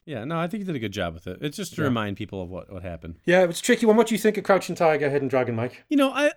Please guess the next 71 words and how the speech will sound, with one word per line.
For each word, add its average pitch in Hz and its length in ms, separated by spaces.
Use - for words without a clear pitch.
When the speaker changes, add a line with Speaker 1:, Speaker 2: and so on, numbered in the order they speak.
Speaker 1:
I 311 120
like 160 360
it. 156 240
I 160 100
think, 190 460
I 170 80
think 175 160
obviously 185 380
the 160 100
action 135 320
sequences 117 540
are, 113 120
are, 107 320
you 131 100
know, 107 140
fairly 107 380
stunning. 104 480
Um, 110 560
I 139 80
think 190 280
that - 200
the, 127 320
the 110 560
hubbub 160 440
over 120 280
the 110 100
film 120 320
when 107 80
it 107 80
came 110 220
out 101 220
was 101 140
overblown. 95 640
It 104 40
was 104 180
like, 101 280
you 131 80
Speaker 2:
Mm. - 40
Speaker 1:
know, 98 180
like, 101 280
"Oh, 175 160
this 170 160
is 165 120
so 185 160
groundbreaking." 147 640
It's 104 100
like, 131 140
"Well, 269 280
really, 208 360
you 170 300
know, 143 180
wuxia 156 360
films 131 280
have 117 80
been 123 100
doing 117 220
this 113 160
for - 160
years. 117 520
It's 120 160
just 143 220
that 123 160
this 123 140
Speaker 2:
Yeah, 110 120
Speaker 1:
is 104 60
the 117 100
Speaker 2:
yeah. 117 60
Speaker 1:
first 117 220
one 113 160
that's 104 160
been 107 280